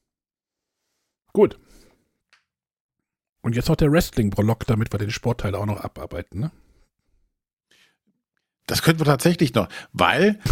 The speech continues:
Speaker 1: <laughs>
Speaker 2: es war ja zum ersten Mal WrestleMania im deutschen Netflix zu sehen, live.
Speaker 1: Mhm.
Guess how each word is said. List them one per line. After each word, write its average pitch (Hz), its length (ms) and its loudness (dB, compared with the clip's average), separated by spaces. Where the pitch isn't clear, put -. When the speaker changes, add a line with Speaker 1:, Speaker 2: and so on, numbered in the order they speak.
Speaker 1:
<laughs> - 200 0
Speaker 2:
es - 200 -2
war 131 120 6
ja 165 80 0
zum 127 180 -2
ersten 165 480 0
Mal 160 400 4
WrestleMania 196 1120 2
im 123 220 0
deutschen 202 800 0
Netflix 160 600 0
zu 127 100 2
sehen, 95 420 0
live. 135 540 0
Speaker 1:
Mhm. 156 520 4